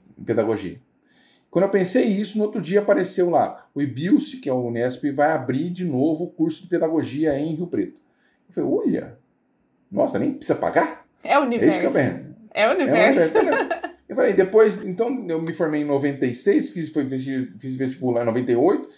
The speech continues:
Speaker 1: fiz vestibular em noventa e quatro, então de noventa e quatro até dois mil e quatro são dez anos sem pegar num livro. Falei, vou ter que fazer esse, vou, vou, vou prestar o vestibular. Prestei
Speaker 2: Olha.
Speaker 1: o vestibular e estudei um pouco, passei. É, meio,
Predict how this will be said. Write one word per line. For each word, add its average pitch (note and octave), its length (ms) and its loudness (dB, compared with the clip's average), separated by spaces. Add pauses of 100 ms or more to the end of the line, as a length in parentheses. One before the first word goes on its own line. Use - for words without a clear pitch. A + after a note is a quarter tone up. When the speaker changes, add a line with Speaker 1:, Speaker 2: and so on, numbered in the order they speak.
(120)
Speaker 1:
fiz D3 160 -8
vestibular C#3 440 0
em C3 40 -2
noventa B2 320 -4
e G#2+ 80 -4
quatro, F3 600 0 (220)
então C3 220 -4
de C3+ 100 -4
noventa E3 380 0
e F3 80 0
quatro C3+ 340 2
até D3 180 -2
dois B2+ 240 -2
mil D3 160 -6
e C3+ 40 -10 (100)
quatro F3 400 0
são C3+ 180 -8
dez D3+ 400 2
anos D3+ 280 -4
sem C#3+ 100 -6
pegar C#3+ 240 -2
num F3 240 -4
livro. D#3 400 -6 (320)
Falei, A#2 160 -2
vou B2+ 120 0
ter D3+ 100 -2
que - 60 -10
fazer F3+ 200 2
esse, F#3+ 220 -6
vou, C3+ 200 -4
vou, C#3+ 240 -4
vou D#3 140 0
prestar F3 280 0
o - 40 -2
vestibular. - 500 -2 (560)
Prestei F#3+ 280 2
Speaker 2:
Olha. D#3 60 2
Speaker 1:
o D#3 40 2
vestibular E3 600 -2 (460)
e F3 280 -6
estudei D#3+ 340 0
um D#3+ 80 2
pouco, - 400 0
passei. F3+ 580 0 (280)
É, B2+ 320 0
meio, D#3 280 0